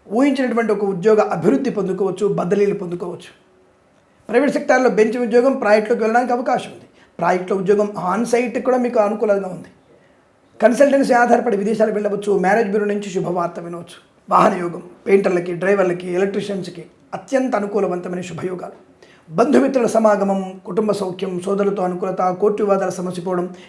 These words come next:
ఇంట్లో వేడుక జరగడం, శుభకార్య నిర్వహణ, సత్సంతాన ప్రాప్తి పొందుకోవడం లాంటివి ఉన్నాయి. ఆకస్మిక ధన ప్రాప్తి కూడా ఉంటుంది. లోన్ సౌకర్యాన్ని పొందుకునే అవకాశం. ఈవెంట్ మేనేజ్‌మెంట్ చేసేవారికి, బోర్బాల్తో వారికి, తోలు, రెగ్జిన్ షూ పరిశ్రమలో కూడా లాభాలు పొందుకోవచ్చు.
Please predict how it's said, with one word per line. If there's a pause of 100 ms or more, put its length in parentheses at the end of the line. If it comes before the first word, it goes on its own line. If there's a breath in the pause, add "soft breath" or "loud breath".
ఇంట్లో
వేడుక
జరగడం,
శుభకార్య
నిర్వహణ, (240 loud breath)
సత్సంతాన
ప్రాప్తి
పొందుకోవడం
లాంటివి
ఉన్నాయి. (540 soft breath)
ఆకస్మిక
ధన
ప్రాప్తి
కూడా
ఉంటుంది.
లోన్
సౌకర్యాన్ని
పొందుకునే
అవకాశం. (440 soft breath)
ఈవెంట్ (180)
మేనేజ్‌మెంట్
చేసేవారికి,
బోర్బాల్తో
వారికి,
తోలు,
రెగ్జిన్
షూ
పరిశ్రమలో
కూడా (300 loud breath)
లాభాలు
పొందుకోవచ్చు.